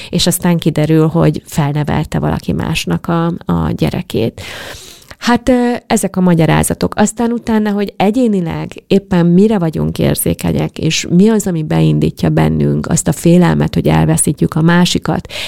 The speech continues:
és ez milyen méreteket ölt, hát az már a mi egyéni saját történetünk,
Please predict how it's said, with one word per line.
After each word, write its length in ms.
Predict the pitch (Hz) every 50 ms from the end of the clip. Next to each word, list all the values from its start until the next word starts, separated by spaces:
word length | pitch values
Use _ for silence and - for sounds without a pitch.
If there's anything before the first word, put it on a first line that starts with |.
| - -
és 180 | - - -
ez 120 | 175 160 156
milyen 280 | 202 214 269 285 262
méreteket 720 | 214 196 196 185 180 160 165 165 - 160 - - 156 151 -
ölt, 320 | 165 160 180 233 262 - - - - -
hát 160 | - - -
az 100 | 170 -
már 200 | 175 170 165 165
a 80 | 170
mi 260 | 170 185 185 175 165 -
egyéni 360 | - 165 156 156 160 156 151 156
saját 500 | - - - 175 165 156 156 160 - -
történetünk, 1000 | - 165 160 160 - - 151 151 - - 175 - - 156 165 160 156 - -